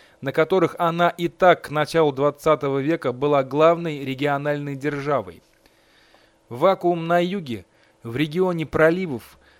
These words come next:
создаваемый в конце Первой мировой войны разгромом австро-германского блока и распадом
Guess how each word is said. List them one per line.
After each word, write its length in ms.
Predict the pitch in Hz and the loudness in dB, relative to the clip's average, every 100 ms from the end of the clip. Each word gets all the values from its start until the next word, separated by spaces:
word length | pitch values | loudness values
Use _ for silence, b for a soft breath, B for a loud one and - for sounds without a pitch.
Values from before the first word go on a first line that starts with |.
| b | b
создаваемый 840 | - 151 135 170 175 180 135 123 | -4 -4 4 6 6 4 2 -4
в 120 | 110 | -8
конце 360 | - 160 151 175 | -2 -2 0 -4
Первой 460 | - 185 165 135 123 | -2 0 2 0 -2
мировой 480 | 135 151 160 151 | 0 0 2 0
войны 500 | 123 139 160 180 170 - - | 0 -2 -2 -6 -8 -12 -8
разгромом 640 | 117 135 147 175 147 127 - | -2 -2 0 0 0 -4 0
австро-германского 1200 | 165 - - 127 139 156 160 139 - 127 120 101 _ | 0 0 -4 -6 -4 -2 -2 -4 -8 -8 -8 -8 _
блока 500 | 110 143 170 156 117 - - | -4 2 4 2 0 -8 0
и 80 | |
распадом 680 | 160 156 - - 165 123 110 | 4 4 2 2 2 2 -10